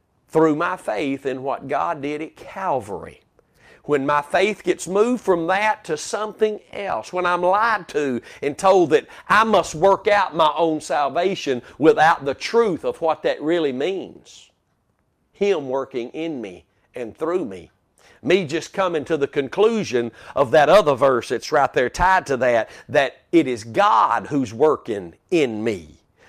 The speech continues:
both to will and to, that's right,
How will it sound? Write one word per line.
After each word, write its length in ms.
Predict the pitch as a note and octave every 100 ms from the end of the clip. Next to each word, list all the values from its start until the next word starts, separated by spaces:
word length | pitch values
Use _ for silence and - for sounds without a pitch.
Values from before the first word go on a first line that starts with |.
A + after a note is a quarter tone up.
| -
both 340 | D3+ F3 D#3+ -
to 100 | E3+
will 500 | D#3 G#3+ G#3+ G3+ F#3
and 300 | G#3 A#3+ A#3+
to, 260 | - C3+ - _ _ _ _
that's 300 | B2 B2 -
right, 280 | C#3 C#3 F#2+